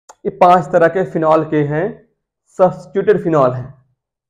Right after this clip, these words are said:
आपको करना है कंपेयर इनकी एसिडिक स्ट्रेंथ। क्या करोगे आप? थ्रू सेम तरीका, एच प्लस लूज करने वाले एसिड होंगे, जो एच प्लस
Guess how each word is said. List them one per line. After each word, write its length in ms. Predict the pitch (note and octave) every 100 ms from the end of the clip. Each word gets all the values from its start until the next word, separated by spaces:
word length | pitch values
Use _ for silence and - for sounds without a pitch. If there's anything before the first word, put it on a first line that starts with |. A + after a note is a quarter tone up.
| _ _ _ _ _
आपको 420 | F3+ G3+ A3 - G3+
करना 340 | F3 E3 F3+
है 140 | F3+ F#3
कंपेयर 500 | D3+ C#3+ - D#3 F3+
इनकी 380 | D3 C#3 D3+ F3 - D3
एसिडिक 440 | - D#3 D#3 C#3+
स्ट्रेंथ। 280 | - B2+ A#2+
क्या 920 | _ _ _ _ _ _ _ - E3+
करोगे 280 | F3+ F#3+ C3+
आप? 240 | A2+ - _ _ _ _ _ _ _ _ -
थ्रू 120 | A3 G3+
सेम 240 | F#3+ F3
तरीका, 280 | D3+ C3 - - _ _ _ _ _ _ -
एच 160 | D#3 D#3
प्लस 320 | F#3 A3+ D#3+
लूज 200 | F3 F3+
करने 200 | F3 E3
वाले 240 | E3 D3+ D3+ -
एसिड 220 | D3 F3+
होंगे, 260 | F3 E3+ F#3 - _ _ _ _ _ -
जो 200 | D3+ F#3+
एच 160 | E3+ D3+
प्लस 280 | - A3